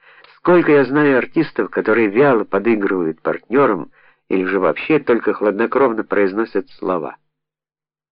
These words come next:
А сколько терпения и доброжелательства было в ней, когда ее партнерами оказывались артисты или артистки молодые, недостаточно опытные.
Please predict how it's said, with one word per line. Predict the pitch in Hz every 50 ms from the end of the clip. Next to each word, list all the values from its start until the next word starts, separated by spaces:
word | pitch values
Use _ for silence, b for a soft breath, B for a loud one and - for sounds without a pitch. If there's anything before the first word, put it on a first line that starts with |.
| _ _ _ _ _ _ _ _ _ _ _ _ _ _ _ -
А | 92 90
сколько | - - 107 104 95 104
терпения | 95 - 92 90 90 - 101 104 110 110 110 104 -
и | - - 98
доброжелательства | 98 98 95 98 98 87 104 98 85 92 98 107 - - 110 - - - - 107 101
было | 95 95 98 95
в | 98
ней, | 92 87 92 104 104 b b b b b b b _ _ _
когда | - 95 101 98 117
ее | 117 113 113 120 110
партнерами | - 120 113 - - 104 110 113 117 113 110 107
оказывались | 107 101 - 104 101 95 104 101 101 98 92 -
артисты | 98 95 - _ - 120 117 - - 107 98
или | 92 90
артистки | 95 92 90 - _ - 113 - - - - - 101 98 b b b b b _
молодые, | 82 90 90 101 110 117 113 95 90 98 110 113 110 107
недостаточно | 101 92 87 78 80 - - 110 123 - - - - 90
опытные. | 80 76 82 92 101 - - 98 - - 87 90 92 -